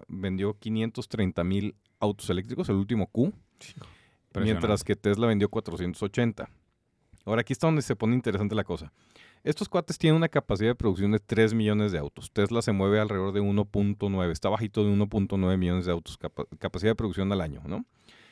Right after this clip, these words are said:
Speaker 1: Eh, el market cap de B Y D es de setenta y seis billones de dólares. El market cap de Tesla es de seiscientos cincuenta billones de dólares. Eso significa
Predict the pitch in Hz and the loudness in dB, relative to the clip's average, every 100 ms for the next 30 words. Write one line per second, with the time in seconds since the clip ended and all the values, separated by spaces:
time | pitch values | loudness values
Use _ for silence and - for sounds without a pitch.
0 | _ _ _ _ - 107 107 110 _ - | _ _ _ _ 0 4 4 2 _ 0
1 | 117 120 151 - 190 - 151 147 127 110 | 4 6 6 2 -4 0 0 2 2 2
2 | - 101 98 117 120 117 117 117 95 92 | 0 -4 0 2 2 0 0 0 0 -2
3 | - - _ _ _ - 104 104 113 107 | -6 -16 _ _ _ -4 -2 -2 -2 -4
4 | - 98 98 104 90 90 113 117 117 110 | 0 0 0 0 -2 -2 -4 -4 -4 -4
5 | 95 95 98 95 78 65 50 - - _ | 0 2 2 2 -2 -4 -10 -16 -20 _
6 | - 85 90 95 - 85 82 - 147 151 | -8 -6 -6 -8 -8 -8 -8 0 0 2
7 | 123 90 85 85 82 95 90 - 85 80 | 0 0 -2 -4 -4 -6 -8 -8 -8 -6
8 | 80 87 82 80 78 78 85 139 170 151 | -6 -6 -4 -4 -4 -4 -4 -4 -2 -2
9 | - 117 147 | -2 0 -2